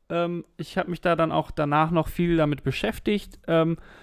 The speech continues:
weil es halt so ein bisschen darum geht, woher kommt das, dass viele Leute aus unserer Generation viele Sachen im Alltag zum Beispiel nicht so richtig erledigen können.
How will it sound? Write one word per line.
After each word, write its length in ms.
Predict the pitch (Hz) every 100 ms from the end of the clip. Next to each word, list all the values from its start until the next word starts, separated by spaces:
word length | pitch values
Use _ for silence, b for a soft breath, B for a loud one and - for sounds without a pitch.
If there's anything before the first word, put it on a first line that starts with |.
| B -
weil 140 | 156
es 120 | 160
halt 160 | 180 170
so 80 | 170
ein 80 | 165
bisschen 320 | 170 185 165
darum 240 | 160 165
geht, 260 | 156 160 151
woher 580 | 165 175 175 165 156 156
kommt 280 | 175 175
das, 200 | 175 170 -
dass 180 | 151
viele 240 | - 170 165
Leute 300 | 156 170 165
aus 100 | 151
unserer 240 | 165 156
Generation 540 | 143 151 143 143 156 151
viele 240 | - 156
Sachen 380 | 143 151 - 143
im 140 | 143
Alltag 380 | 143 160 190 165
zum 140 | - 156
Beispiel 420 | 143 - 143 139
nicht 200 | 139 131
so 100 | 143
richtig 300 | 139 139 143
erledigen 460 | 143 165 170 127
können. 260 | 113 127